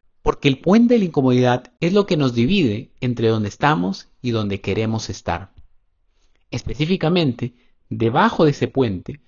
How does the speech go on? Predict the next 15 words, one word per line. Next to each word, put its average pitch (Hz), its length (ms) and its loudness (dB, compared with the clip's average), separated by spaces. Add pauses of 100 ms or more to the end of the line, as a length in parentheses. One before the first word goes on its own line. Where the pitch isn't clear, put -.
(140)
se - 120 -4
encuentra 185 460 -2
lo 160 160 2
que 123 100 0
denomino 156 640 -2
las 107 340 -4
tres 156 380 -4
Is: - 340 -14 (800)
la 110 80 0
incertidumbre, 123 800 -2 (640)
la 113 140 0
inseguridad 104 800 -2 (400)
y 147 100 0
la 113 240 2
incomodidad. 107 840 -2